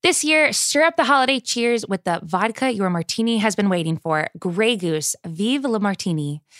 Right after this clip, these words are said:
You know you deserve only the best, so head to drink grey goose dot com and use code dish for free shipping. Sip responsibly, imported by Grey Goose Importing Company, Coral Gables, Florida. Vodka, forty percent alcohol by volume,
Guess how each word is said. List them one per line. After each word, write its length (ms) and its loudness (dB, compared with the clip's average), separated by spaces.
You 120 0
know 120 4
you 140 2
deserve 340 0
only 200 2
the 100 -2
best, 400 0
so 120 0
head 240 0
to 140 -6
drink 300 -2
grey 260 0
goose 280 0
dot 360 0
com 460 0
and 140 -2
use 240 -2
code 340 -4
dish 400 2
for 160 -4
free 220 -2
shipping. 520 -4
Sip 240 0
responsibly, 840 0
imported 340 0
by 100 2
Grey 280 -2
Goose 300 -2
Importing 380 -4
Company, 440 -4
Coral 260 0
Gables, 360 -4
Florida. 360 -6
Vodka, 380 2
forty 280 -2
percent 320 0
alcohol 380 0
by 140 2
volume, 420 0